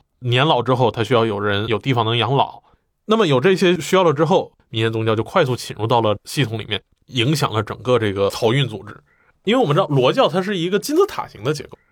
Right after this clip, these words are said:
它能很好的把这些人给组织起来，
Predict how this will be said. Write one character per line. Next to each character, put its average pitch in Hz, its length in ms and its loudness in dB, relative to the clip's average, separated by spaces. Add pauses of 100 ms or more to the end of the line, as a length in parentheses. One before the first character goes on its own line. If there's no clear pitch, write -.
(420)
它 - 140 -2
能 220 160 0
很 131 240 -2
好 135 120 -2
的 127 80 -2
把 123 140 -14
这 113 140 -10
些 110 160 -4
人 104 160 -6
给 110 100 -6
组 - 240 -18
织 110 140 -14
起 - 100 -14
来， - 160 -20